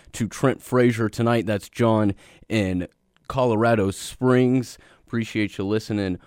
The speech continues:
over in the Rockies. Uh, Brent says you, you can't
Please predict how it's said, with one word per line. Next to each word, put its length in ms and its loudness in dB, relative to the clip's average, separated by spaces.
over 440 -2
in 280 0
the 100 -6
Rockies. 760 0
Uh, 220 -4
Brent 480 4
says 420 2
you, 80 0
you 440 0
can't 440 2